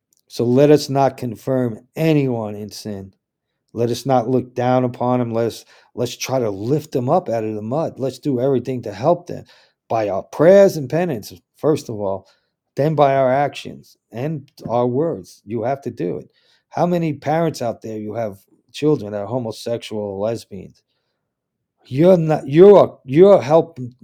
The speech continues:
shoveling coals upon their head if you accept those relationships. If you let them come and bring their friend over, or whatever you wanna call it, to your house, no way.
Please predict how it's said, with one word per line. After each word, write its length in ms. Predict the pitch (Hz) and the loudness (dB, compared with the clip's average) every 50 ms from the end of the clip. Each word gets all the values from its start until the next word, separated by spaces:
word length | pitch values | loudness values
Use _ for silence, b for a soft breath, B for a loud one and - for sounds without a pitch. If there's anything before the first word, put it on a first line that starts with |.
| - _ | -20 _
shoveling 580 | - - - - 170 175 165 156 156 143 - - | -14 -10 -2 2 4 4 4 4 0 -2 -4 -4
coals 380 | - - 175 190 208 208 175 | 2 4 6 8 8 8 6
upon 340 | 147 147 - 156 160 165 170 | 4 0 -2 -2 -2 -2 -2
their 180 | 151 131 120 110 | -2 -4 -4 -2
head 280 | 120 165 190 180 147 | 0 4 4 4 4
if 120 | 131 120 117 | 2 -2 -4
you 120 | 135 143 | -6 -6
accept 460 | 135 127 - - - 156 156 151 _ | -6 -8 -10 -6 -4 -4 -4 -4 _
those 240 | - 120 127 117 104 | -8 -8 -8 -8 -6
relationships. 760 | 131 135 139 151 175 170 - - 113 - - 117 - _ _ _ _ _ _ _ _ _ _ _ _ _ - | -4 -4 -4 -4 -6 -8 -12 -16 -20 -20 -20 -20 -20 _ _ _ _ _ _ _ _ _ _ _ _ _ -16
If 140 | 104 107 | -12 -8
you 120 | 117 127 127 | -4 -4 0
let 260 | 123 139 143 139 143 | 0 0 0 0 -2
them 200 | - 135 123 123 | -4 -6 -6 -8
come 280 | 123 - 139 143 139 127 | -6 -4 -4 -4 -4 -4
and 120 | 117 104 | -8 -10
bring 220 | - 123 139 135 | -10 -10 -8 -6
their 160 | 127 131 131 - | -6 -6 -6 -8
friend 400 | - - - 120 131 131 123 123 | -10 -10 -8 -8 -6 -6 -4 -4
over, 240 | 120 120 120 117 | -4 -4 -4 -6
or 200 | 113 107 107 113 | -6 -6 -6 -4
whatever 260 | 113 127 131 127 120 123 | -4 -4 -4 -4 -4 -6
you 100 | 113 120 | -6 -8
wanna 160 | 123 117 104 | -8 -8 -10
call 200 | - - 120 120 | -8 -8 -8 -8
it, 80 | - | -8
to 80 | - 110 | -10 -12
your 100 | 104 104 | -10 -8
house, 300 | 117 131 135 120 90 92 | -6 -6 -6 -6 -6 -8
no 200 | 107 143 175 202 | -6 -4 -2 -2
way. 500 | 180 120 107 127 170 185 147 - - | -2 -4 -2 -2 0 0 -2 -2 -6